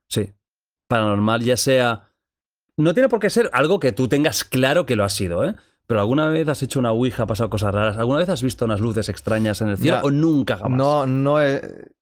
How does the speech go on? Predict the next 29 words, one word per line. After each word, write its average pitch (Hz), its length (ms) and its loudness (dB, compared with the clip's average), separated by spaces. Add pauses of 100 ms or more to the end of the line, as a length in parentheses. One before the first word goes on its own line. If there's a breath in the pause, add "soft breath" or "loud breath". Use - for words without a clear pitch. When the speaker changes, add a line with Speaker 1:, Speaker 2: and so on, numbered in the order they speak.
(100)
Speaker 2:
he 139 100 2
pensado 170 460 2
que 135 120 -2
sí. 110 360 -2 (240)
Speaker 1:
Pero 95 140 0
nunca. 95 360 -4 (320)
Speaker 2:
Porque 117 180 -2
había, 139 360 2
¿sabes? 147 320 0
Hace 117 680 -2 (180)
quince 123 240 -2
años 117 300 -2
o 113 40 -2
así, 123 260 -6
o 104 320 -6
casi 107 200 -4
veinte 104 220 -2
años, 107 340 -4 (360)
había 120 160 0
un 131 80 -2
programa 127 380 2
de, 104 540 0
de 123 120 -6
ordenador 113 520 0 (400)
Speaker 1:
Ujú. 85 140 -6
Speaker 2:
que 101 100 0
unos 110 200 -2
cabrones 110 420 0
de 113 80 0